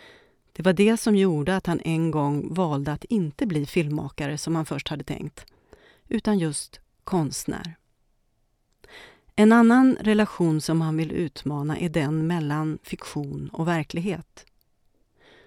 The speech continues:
På vad sätt skiljer sig en känsla som framkallas av fiktion från en som har sin orsak i den faktiska verkligheten?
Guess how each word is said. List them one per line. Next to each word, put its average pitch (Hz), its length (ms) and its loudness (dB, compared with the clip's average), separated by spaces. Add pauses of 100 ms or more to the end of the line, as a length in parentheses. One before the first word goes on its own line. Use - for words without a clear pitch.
(320)
På 214 100 6
vad 214 160 4
sätt - 400 -4
skiljer 156 340 -2
sig 156 280 -2
en 165 120 0
känsla 160 580 -2
som 180 200 0
framkallas 156 600 -2
av 160 80 -2
fiktion 156 640 -6 (640)
från 233 220 4
en 160 380 2
som 185 220 2
har 160 120 2
sin 151 220 -4
orsak 151 800 -4
i 170 80 -2
den 165 120 2
faktiska - 520 -4
verkligheten? 160 840 -4